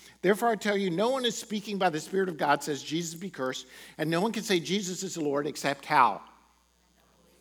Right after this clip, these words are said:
Your ability to call Jesus Lord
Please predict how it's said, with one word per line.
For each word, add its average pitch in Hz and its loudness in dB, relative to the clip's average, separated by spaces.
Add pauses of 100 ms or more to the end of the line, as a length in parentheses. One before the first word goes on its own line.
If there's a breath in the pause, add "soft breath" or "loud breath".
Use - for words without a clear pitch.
(2000 soft breath)
Your 180 2
ability 190 2
to 143 -2
call 147 -2
Jesus 135 -6
Lord 131 -2